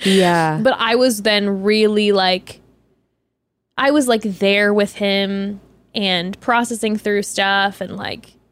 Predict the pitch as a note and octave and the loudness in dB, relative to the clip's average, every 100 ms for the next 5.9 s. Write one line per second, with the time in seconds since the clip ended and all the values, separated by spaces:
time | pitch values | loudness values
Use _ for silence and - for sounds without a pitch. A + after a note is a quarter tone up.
0 | _ A3 A3+ A3+ G#3+ G3+ F#3+ - - G3+ | _ -2 2 2 2 0 -4 -12 -4 -4
1 | F#3 - G#3 G#3 F#3+ F#3 F3+ G3 B3 - | -4 -4 0 0 0 -2 -2 0 0 -4
2 | F#3 F3 F3+ D#3+ - _ _ _ _ A3 | -10 -4 -4 -4 -10 _ _ _ _ 0
3 | G#3 G#3 F#3+ F3+ F#3 F3 - G3+ F#3+ F#3 | 2 0 -2 -2 -2 0 -2 -4 -6 -8
4 | - E3 - C3 A#2+ B2+ - A3+ A3+ - | -6 -8 -6 -6 -4 -4 -2 2 2 0
5 | A3 G#3 G3+ - A3 F#3+ F3 F3 | -2 0 -2 0 0 0 -2 -6